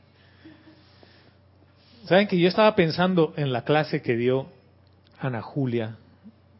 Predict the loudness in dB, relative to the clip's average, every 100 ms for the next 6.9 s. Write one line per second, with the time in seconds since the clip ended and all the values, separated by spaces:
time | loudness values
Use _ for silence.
0 | -10 -8 -6 -4 -6 -4 -6 -6 -6 -8
1 | -8 -4 -4 -4 -8 -6 -4 -4 -6 -6
2 | -6 -6 -8 -8 -8 -8 -12 -10 -10 -14
3 | -20 -20 _ -4 -2 0 -2 -4 -6 -8
4 | -8 -8 -10 -10 -10 -10 -6 -4 -4 -6
5 | -8 -6 -4 -4 -4 -4 -2 -2 -2 -4
6 | -8 -6 -6 -4 -6 -4 -2 0 -2